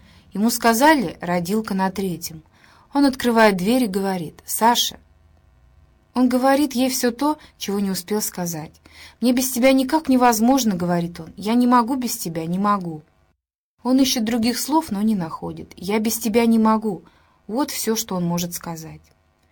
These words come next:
В прихожую выходит женщина-врач. Она снимает белую шапочку и встряхивает рыжими волосами. «Александра Москвина?» —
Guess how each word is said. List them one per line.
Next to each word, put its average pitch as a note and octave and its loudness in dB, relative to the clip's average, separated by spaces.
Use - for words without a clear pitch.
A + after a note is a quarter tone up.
В - -20
прихожую C4 0
выходит A3 0
женщина-врач. F3+ -6
Она G3 -2
снимает F#3+ 0
белую E3+ -2
шапочку - -2
и F3+ -6
встряхивает F3+ -4
рыжими E3 -6
волосами. D#3+ -10
«Александра C#4+ 4
Москвина?» — B3+ 2